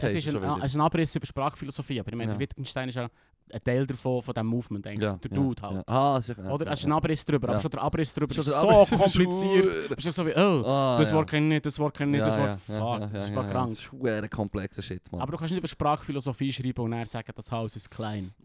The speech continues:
Speaker 2: What?
Speaker 1: <laughs>
Speaker 2: Das, das ist oben durch, Mann.
Speaker 1: Egal, ja.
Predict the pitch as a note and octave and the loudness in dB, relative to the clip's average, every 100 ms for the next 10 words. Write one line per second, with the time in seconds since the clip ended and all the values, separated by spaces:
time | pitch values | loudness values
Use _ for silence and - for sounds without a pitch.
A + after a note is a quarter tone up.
0 | _ _ _ _ _ _ _ _ _ _ | _ _ _ _ _ _ _ _ _ _
1 | _ _ _ _ _ _ _ _ _ _ | _ _ _ _ _ _ _ _ _ _
2 | _ _ - D#3 F3+ G#3+ A3 - C#3+ - | _ _ -10 -6 -2 -2 -6 -10 -12 -12
3 | - F#3+ - D#4 F#3+ A3 F#3 - - G#3 | -8 -4 -2 2 2 4 6 6 6 4
4 | - - - - - - B3+ A#3 F3 D#3+ | 2 -2 0 -4 -4 -4 -2 0 4 4
5 | D3 D3+ D#3 C#3+ B2 A2 - _ _ _ | 6 4 4 4 2 -2 -6 _ _ _
6 | _ _ D3+ C3+ C#3 B2+ D3 C#3 | _ _ -2 4 4 6 4 2